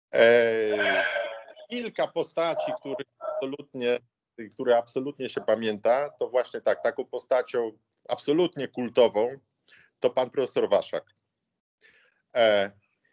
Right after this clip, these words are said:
ja się z nim spotykam dość regularnie, ponieważ jak chodzę do pracy w poniedziałki, jeżdżę na Żoliborz, tam jest takie miejsce, gdzie ja też tam pracuję.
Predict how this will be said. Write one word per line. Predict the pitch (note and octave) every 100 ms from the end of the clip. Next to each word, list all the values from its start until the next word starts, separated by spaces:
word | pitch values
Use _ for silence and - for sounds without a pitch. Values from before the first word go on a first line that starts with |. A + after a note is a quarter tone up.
| -
ja | G#2 D3+
się | E3 D#3+
z | A2 G#2
nim | A#2+ C3+ D#3 D#3+ D3+ _ _ _ _
spotykam | - - - A#2 - D#3+ D#3+ - G#2+ G#2+
dość | G#2 C#3 -
regularnie, | A#2 G2 F#2+ F#2+ G2 G2 F#2+ G#2 B2+ F3+ D#3
ponieważ | A#2 A#2 G#2+ -
jak | G2+
chodzę | - E3 C3+
do | G#2 G2+
pracy | - A#2 - A2+
w |
poniedziałki, | - G#2 G2 F2+ F#2+ F2 D#2+ _ E2 G#2+ F3 _ _ _ _ _ _ -
jeżdżę | A#2 B2 B2
na | A2 G2+
Żoliborz, | G#2 G2 G2 F#2 -
tam | G#2+ G2
jest | F2+
takie | - F2+ F#2+
miejsce, | G2 F#2+ -
gdzie | E2+ F2
ja | E2+
też | - F2
tam | - F2
pracuję. | E2+ E2 - E2 D2+ F2+ D3+